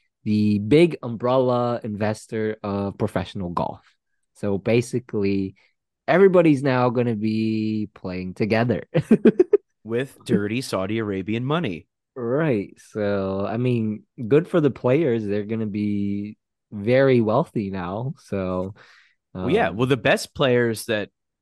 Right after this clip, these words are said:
Speaker 2: got off are the people who signed on to be in Live Golf, and then they have the contracts to get paid that amount.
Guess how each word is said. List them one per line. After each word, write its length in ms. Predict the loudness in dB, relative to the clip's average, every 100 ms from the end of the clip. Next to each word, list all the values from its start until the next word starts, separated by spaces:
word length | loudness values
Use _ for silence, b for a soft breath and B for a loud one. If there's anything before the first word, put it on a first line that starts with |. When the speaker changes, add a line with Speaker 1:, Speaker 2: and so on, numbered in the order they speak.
| -4
Speaker 2:
got 220 | -2 0
off 260 | 0 -2 -4
are 60 |
the 80 | -6
people 300 | -6 -4 -2
who 100 | -2
signed 320 | 0 -2 0
on 200 | -2 -4
to 120 | -6
be 240 | -8 -4 -2
in 100 | 0
Live 200 | -2 -2
Golf, 340 | -2 -2 -4
and 100 | -8
then 120 | -8
they 80 | -6
have 160 | -6 -6
the 80 | -6
contracts 540 | -6 -6 -4 -6 -6
to 100 | -8
get 240 | -2 -2 -4
paid 360 | -6 -4 -2
that 160 | -2 -4
amount. 340 | -4 -8 -8